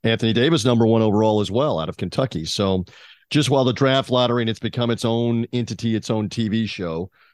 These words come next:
while we go over all of this. All right, the Famous Jay is here. Jay Betzel, he's at the Famous Jay on Trivi-, on, uh, Twitter, and he's, uh, great to be with me here, uh, breaking down all things D F W, but also from a national perspective, too.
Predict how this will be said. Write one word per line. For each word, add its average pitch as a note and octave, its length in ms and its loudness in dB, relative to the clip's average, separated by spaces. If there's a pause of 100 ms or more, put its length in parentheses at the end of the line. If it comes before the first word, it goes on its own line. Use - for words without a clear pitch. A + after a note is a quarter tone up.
(140)
while A#2 140 2
we A#2 80 2
go B2 140 2
over A2 180 2
all F2 160 0
of E2 80 -4
this. D#2+ 140 -8
All E3+ 120 0
right, D3 220 2
the C3+ 80 0
Famous G3+ 340 0
Jay F3+ 240 2
is D#3+ 120 -2
here. C#3+ 260 -2
Jay D3 220 -2
Betzel, C#3+ 360 -2
he's C3 120 -4
at C3+ 120 -2
the - 80 -6
Famous B2 300 -4
Jay A#2+ 240 -2
on G#2+ 140 -2
Trivi-, A#2+ 380 -6
on, G#2 260 0
uh, G2 160 0
Twitter, C#3 380 0
and A2+ 80 0
he's, G2 200 -4 (340)
uh, A2 140 0
great C3+ 340 0
to - 100 -2
be B2+ 160 2
with A2 180 0
me B2 420 2 (240)
here, C3+ 520 -2
uh, A#2 240 -2
breaking B2+ 300 -4
down B2 180 0
all C3 120 -2
things B2+ 220 -4
D C3 160 -2
F B2 120 -4
W, B2+ 360 -2
but A2+ 100 -2
also A2+ 260 -4
from G#2+ 140 -6
a G2+ 40 -2
national A#2+ 380 -2
perspective, A2 520 -4
too. G#2+ 440 -2